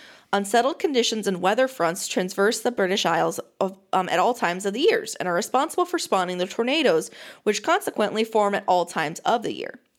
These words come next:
The United Kingdom has at least thirty-four tornadoes per year and possibly as many as fifty. Most tornadoes in the United Kingdom are weak, but they are occasionally destructive. For example, the Birmingham tornado of two thousand and five and the London tornado of two thousand and six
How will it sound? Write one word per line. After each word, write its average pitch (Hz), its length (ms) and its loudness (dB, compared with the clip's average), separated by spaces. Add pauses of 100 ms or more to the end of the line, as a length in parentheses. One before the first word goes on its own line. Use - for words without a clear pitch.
(120)
The 196 80 -8
United 247 340 2
Kingdom 254 280 -2
has 277 160 0
at - 80 -4
least 190 220 -2
thirty-four 214 420 2
tornadoes 220 420 0
per 226 140 0
year 175 260 0
and - 180 -2
possibly 202 420 0
as 190 120 0
many 151 180 -4
as - 140 -4
fifty. - 460 -4 (540)
Most 311 260 2
tornadoes 226 300 2
in 208 60 -8
the 202 80 -2
United 185 300 0
Kingdom 175 260 -4
are 143 160 0
weak, 226 440 -2
but - 100 -6
they 165 100 0
are 165 100 4
occasionally - 520 -2
destructive. - 640 -4 (260)
For - 160 0
example, 226 520 0
the 196 120 -2
Birmingham 330 520 0
tornado 220 380 2
of - 140 -2
two 240 140 -4
thousand 233 320 0
and 226 120 -4
five 160 340 2
and 156 160 -4
the 165 100 -4
London 262 380 -2
tornado 180 460 2
of 175 80 0
two 202 160 -6
thousand 165 300 0
and 170 120 -8
six 349 340 -2